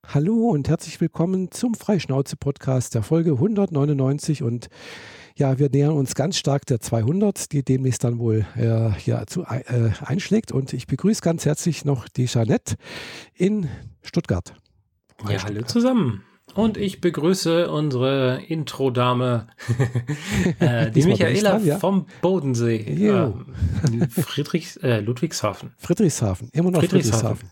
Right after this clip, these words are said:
Speaker 1: Friedrichshafen. Mhm.
Speaker 2: Ah, verdammt, ich verwechsel diese beiden Häfen ständig, obwohl das eine viel Wasser hat und das andere etwas weniger.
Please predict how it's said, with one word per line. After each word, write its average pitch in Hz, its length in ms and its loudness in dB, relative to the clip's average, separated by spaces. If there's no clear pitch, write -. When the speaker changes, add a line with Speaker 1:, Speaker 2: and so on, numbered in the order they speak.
Speaker 1:
Friedrichshafen. 151 260 -2
Mhm. - 60 -2
Speaker 2:
Ah, 127 120 0
verdammt, 117 400 -2
ich - 120 -12
verwechsel 127 400 0
diese 113 200 2
beiden 113 260 0
Häfen 117 360 0
ständig, 120 360 -2
obwohl 127 240 0
das 120 160 -2
eine 156 440 2
viel 180 240 2
Wasser 156 260 2
hat 156 160 0
und 135 120 -2
das 113 100 -2
andere 127 300 0
etwas 110 320 -4
weniger. 117 340 2